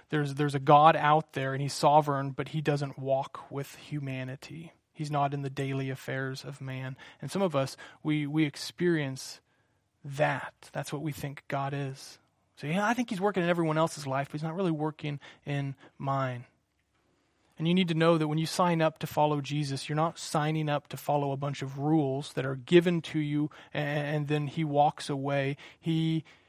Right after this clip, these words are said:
is saying, "Come and follow me." And he's walking with you. He's walking hand in hand.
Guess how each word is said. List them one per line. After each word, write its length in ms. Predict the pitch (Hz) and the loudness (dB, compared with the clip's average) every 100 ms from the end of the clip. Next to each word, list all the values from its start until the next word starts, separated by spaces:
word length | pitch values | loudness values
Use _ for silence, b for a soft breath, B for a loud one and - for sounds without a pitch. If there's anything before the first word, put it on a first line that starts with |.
| b | b
is 260 | 151 160 147 | -4 -2 -2
saying, 320 | - 151 143 | -2 -2 -2
"Come 340 | - - 170 175 | -4 -2 -2 -2
and 220 | 151 143 | -6 -8
follow 580 | - 151 151 151 143 143 b - | -2 2 2 0 -2 -6 b -10
me." 540 | 147 147 147 131 139 _ _ _ _ _ _ _ _ _ _ _ _ - | -4 -2 -2 -2 -8 _ _ _ _ _ _ _ _ _ _ _ _ -10
And 120 | 143 | -6
he's 140 | 175 | -4
walking 440 | 160 143 - 139 127 | -2 -2 -2 -4 -2
with 240 | 185 - | -6 -8
you. 60 | - - - _ _ _ _ _ _ _ _ | -16 -18 -20 _ _ _ _ _ _ _ _
He's 140 | - 160 | -10 0
walking 320 | 185 180 147 | 2 2 -2
hand 460 | 139 156 151 151 - B - | -2 -2 0 -2 -8 B -6
in 140 | 156 | -4
hand. 580 | 139 156 165 127 143 - | -2 -2 -2 -4 -10 -20